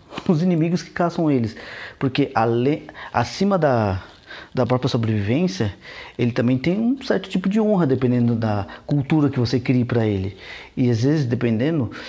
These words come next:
a sobrevivência está acima da sua honra, porque não adianta você ter honra e, e morrer e não deixar a sua prole. Para uns seres draco-, dracônicos ou draconatos, é ma-, é mais ou menos como você morrer sem sentido, porque se você morre e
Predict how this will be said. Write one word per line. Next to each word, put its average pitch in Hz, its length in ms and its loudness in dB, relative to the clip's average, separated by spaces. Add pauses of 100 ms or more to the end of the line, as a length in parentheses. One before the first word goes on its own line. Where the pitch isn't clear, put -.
(200)
a 113 80 -2
sobrevivência 135 680 0
está - 220 -2
acima 180 340 0
da 180 100 2
sua 180 220 0
honra, 131 340 0
porque 120 400 -2 (220)
não 123 80 2
adianta 151 240 0
você 185 240 0
ter 127 160 0
honra 143 360 -2 (300)
e, - 100 -16 (100)
e 113 100 2
morrer 120 400 2
e - 20 2
não 180 140 2
deixar 175 260 0
a 165 40 -2
sua 180 180 -2
prole. 139 340 0 (720)
Para 135 100 2
uns 185 180 0
seres 147 260 2
draco-, 120 480 -2
dracônicos 117 720 0
ou 107 100 -2
draconatos, 113 640 -2 (400)
é 120 180 0
ma-, 123 140 0
é 139 100 0
mais 175 160 2
ou 185 60 2
menos 175 160 2
como 196 140 0
você 220 320 2
morrer 294 580 2
sem 277 180 0
sentido, 269 480 0
porque 131 300 -2 (220)
se - 100 -6
você 214 220 2
morre 147 440 2
e 120 220 2